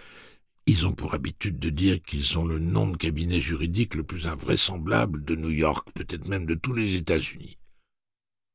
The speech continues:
La plaque dit juste Dipno.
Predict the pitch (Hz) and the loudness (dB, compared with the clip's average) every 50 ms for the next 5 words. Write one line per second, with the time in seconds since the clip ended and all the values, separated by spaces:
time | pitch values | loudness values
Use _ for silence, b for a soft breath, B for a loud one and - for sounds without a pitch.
0 | _ - 87 85 90 - - 127 143 151 156 151 - - - - - - - - | _ -2 0 0 0 2 4 8 8 10 10 8 6 2 -4 -6 -6 -8 -12 -12
1 | 71 73 80 131 151 160 143 104 104 139 147 147 139 - - - - - 151 147 | -8 -2 4 6 8 8 8 8 8 6 6 6 4 2 0 0 -2 -2 -2 -2
2 | - - - _ _ _ _ _ _ _ _ _ _ _ _ _ _ _ _ _ | -4 -4 -10 _ _ _ _ _ _ _ _ _ _ _ _ _ _ _ _ _
3 | _ _ _ _ _ _ _ _ _ _ - 95 107 127 110 - - 82 85 73 | _ _ _ _ _ _ _ _ _ _ -4 0 2 2 2 2 0 -2 -2 0
4 | 62 - - - | 0 -2 -4 -6